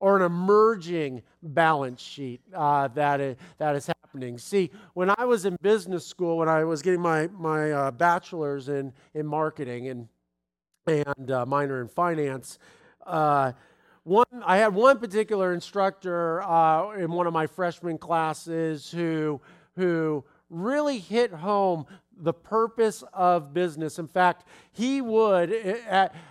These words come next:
at just about, at, it seemed like at the end of every sentence when he was talking about something, like when we do something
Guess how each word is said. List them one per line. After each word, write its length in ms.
at 280
just 280
about, 260
at, 200
it 160
seemed 320
like 260
at 100
the 200
end 320
of 240
every 340
sentence 520
when 120
he 60
was 180
talking 460
about 340
something, 400
like 200
when 240
we 100
do 300
something 640